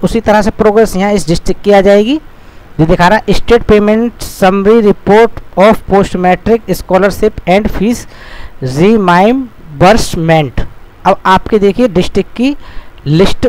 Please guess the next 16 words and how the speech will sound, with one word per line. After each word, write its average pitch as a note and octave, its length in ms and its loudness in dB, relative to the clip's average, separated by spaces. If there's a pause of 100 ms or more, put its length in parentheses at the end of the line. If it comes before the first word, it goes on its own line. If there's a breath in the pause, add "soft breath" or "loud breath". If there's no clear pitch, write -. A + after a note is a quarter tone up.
(120)
ओपन E3+ 300 2
हुई E3 200 2
है, A3+ 160 4
यहाँ F3+ 320 0
नीचे E3 400 -2
आ E3 80 4
जाना E3+ 200 2
है F#3 160 0
आपको। C#4 380 0 (460 soft breath)
ये E3 60 2
देखिए F#3 240 0
सैंक्शन्ड G3+ 720 0 (100)
स्टूडेंट F#3+ 680 0
इंस्टीट्यूट F#3+ 580 -2
समरी F3 380 0
रिपोर्ट F#3 380 0